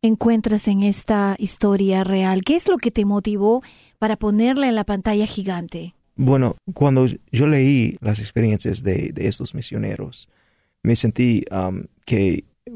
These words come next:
Speaker 2: era una historia, es una historia muy, muy importante, muy fuerte, porque los deseos de ellos a, a enseñar fueron tan fuertes que ellos querían, ah,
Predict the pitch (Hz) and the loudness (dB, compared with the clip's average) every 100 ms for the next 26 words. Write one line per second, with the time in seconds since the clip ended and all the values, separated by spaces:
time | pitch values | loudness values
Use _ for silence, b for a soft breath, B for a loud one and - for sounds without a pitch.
0 | - - 117 110 101 101 92 101 - 101 | -6 -2 0 2 2 0 -2 -4 -4 -2
1 | 95 92 - 101 107 - 117 98 104 123 | -2 -6 -6 -6 -6 -2 0 0 0 -2
2 | 104 104 113 107 104 104 117 107 98 - | -2 -2 -4 -4 -6 -4 -6 -4 -8 -8
3 | _ _ - 120 - 107 - 98 - 101 | _ _ -2 0 0 0 0 -2 -2 -4
4 | - 101 101 107 b _ - 120 101 101 | -2 -2 -2 -4 b _ -4 -2 0 -2
5 | 104 120 120 123 - - - 110 98 113 | 0 2 2 0 -4 -10 -6 -2 2 2
6 | 104 92 - - _ - 90 - - 107 | 2 0 -4 -20 _ -4 -2 -2 -2 0
7 | 113 - 98 110 104 92 117 _ _ _ | 0 2 2 2 0 -4 -8 _ _ _
8 | - 104 98 95 80 113 120 - 117 113 | -2 0 2 0 -2 0 0 0 -2 -2
9 | 80 80 - - _ - 87 92 82 - | -2 -4 -6 -20 _ -4 0 0 -2 -4
10 | 90 87 95 - - - _ - 113 110 | -4 -4 -4 -6 -10 -16 _ -8 -2 0
11 | 107 101 92 - - 80 - | 2 0 -2 -6 -14 -16 -16